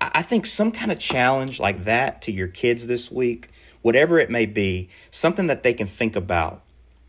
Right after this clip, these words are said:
every single day, that they, my D group leader wants me to do this, I've gotta write it down, and I gotta bring it back, and I gotta share it with the group.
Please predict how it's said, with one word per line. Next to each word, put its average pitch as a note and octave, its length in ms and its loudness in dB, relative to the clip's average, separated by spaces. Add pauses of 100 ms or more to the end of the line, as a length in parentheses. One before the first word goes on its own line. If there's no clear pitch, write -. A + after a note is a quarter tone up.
every C3+ 400 2
single C#3+ 340 0
day, F#2 460 -2 (200)
that G2 160 -2
they, G#2 120 2
my G2 200 0
D A#2+ 160 2
group C3 240 -4
leader B2 200 2
wants A#2 220 -2
me B2+ 80 -2
to A#2+ 100 -4
do B2+ 180 0
this, F2+ 500 -4
I've F2+ 240 0
gotta A2+ 180 4
write A#2 240 4
it - 80 -8
down, F2+ 360 -4
and F2+ 100 -6
I E2+ 80 0
gotta F2 240 -4
bring F#2 220 -6
it F2 120 -12
back, F2+ 400 0
and F2 100 -2
I E2 60 -2
gotta D#2+ 140 -2
share F2 280 0
it B1+ 80 -6
with F#2 100 -14
the - 60 -12
group. B2+ 400 -6